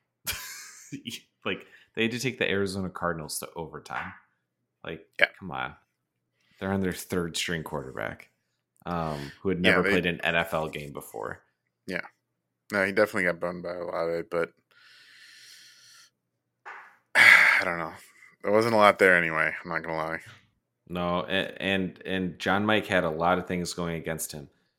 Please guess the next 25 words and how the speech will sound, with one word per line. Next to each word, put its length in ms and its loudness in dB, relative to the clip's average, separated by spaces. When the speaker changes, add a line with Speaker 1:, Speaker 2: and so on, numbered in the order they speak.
Speaker 1:
Justin 340 -2
Fields 400 -2
was 120 -6
playing 440 -6
in 180 -6
negative 380 -4
twenty 240 -6
degree 340 -10
weather 480 -6
with 260 -12
no 180 -8
wide 220 -2
receivers. 1000 -6
Uh, 500 -4
eh, 320 -2
what 240 -6
happened 280 -6
with 120 -4
Aaron 200 0
Jones? 280 -4
He 100 -8
only 140 -6
got 160 -6
four 200 -8
points? 540 -10